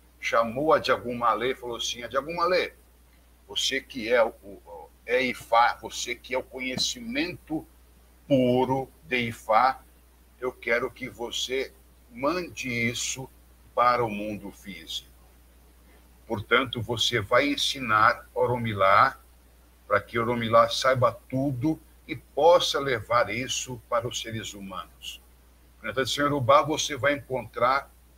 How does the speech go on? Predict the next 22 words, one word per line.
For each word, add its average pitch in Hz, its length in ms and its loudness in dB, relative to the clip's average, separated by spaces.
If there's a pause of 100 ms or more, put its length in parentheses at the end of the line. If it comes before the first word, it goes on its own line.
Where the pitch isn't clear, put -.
(720)
que 135 140 -8
o 131 80 0
orixá, 127 680 2 (320)
ele 135 280 -2
vem 160 360 -2
para 135 260 0
a 123 40 0
Terra 160 920 2 (600)
e 131 100 -4
se - 200 0
torna 139 560 0
um 117 260 -6
humano. 92 460 -10 (680)
Então, 110 300 -6 (400)
ele 107 340 -2
iria 139 720 -2 (560)
virar 120 400 2
um 127 180 -4
humano 110 560 -4
no 135 140 -8
planeta 120 560 -2
Terra, 78 580 -10